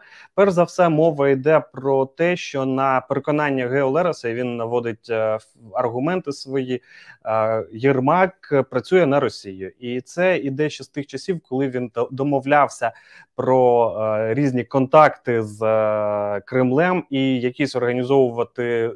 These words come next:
круглі столи і переговорні майданчики з, е, бойовиками ордло, що,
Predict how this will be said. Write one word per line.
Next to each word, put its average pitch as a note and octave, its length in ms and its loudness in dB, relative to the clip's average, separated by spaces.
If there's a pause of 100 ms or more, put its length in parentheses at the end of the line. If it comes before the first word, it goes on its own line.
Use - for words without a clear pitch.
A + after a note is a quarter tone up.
(100)
круглі C#3 400 -2
столи C#3+ 440 -2
і A#2 400 -6
переговорні B2+ 640 -2
майданчики B2 680 -2
з, A2 220 -6 (440)
е, A2+ 120 2
бойовиками C3+ 880 4
ордло, C#3 540 0
що, D3+ 480 0